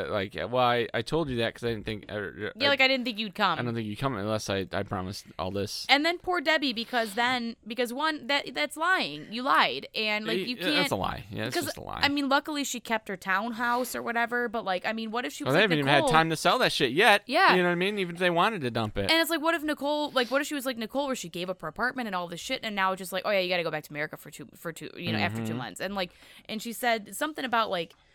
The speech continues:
Speaker 2: they were there before, and Osama was ready to marry her and all this stuff then, but then, like, paperwork or something they didn't
Speaker 1: Yeah,
Speaker 2: have.
Speaker 1: she fell for the old okie doke.
Speaker 2: Yeah, and then now she's there, like,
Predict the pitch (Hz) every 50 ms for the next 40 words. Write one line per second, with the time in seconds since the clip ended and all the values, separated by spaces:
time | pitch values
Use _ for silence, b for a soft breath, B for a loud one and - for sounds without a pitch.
0 | b b b _ _ - 220 214 233 254 254 240 240 220 190 226 226 233 233 226
1 | 214 208 - - 226 262 269 254 226 202 196 190 - - 202 196 190 185 180 175
2 | - - 196 185 - 226 214 208 214 196 190 190 180 175 170 160 151 147 139 160
3 | 180 208 226 240 247 220 226 240 233 233 220 190 175 175 185 208 202 - - 220
4 | 214 214 214 - 185 185 185 196 208 214 226 226 208 196 - 185 180 170 165 -
5 | - 170 170 - 202 208 208 202 - - 190 - 208 190 202 185 196 190 190 190
6 | 185 180 190 196 190 185 185 185 185 185 175 175 117 107 107 - - 101 95 95
7 | 98 101 101 104 107 - - 113 117 - - 98 101 - 82 - - - - 214
8 | 240 302 359 294 202 175 185 202 208 208 202 196 202 214 220 226 233 220 - 220
9 | - 254 254 233 190 190 233 262 311 311 302 285 - - 233 226 226 -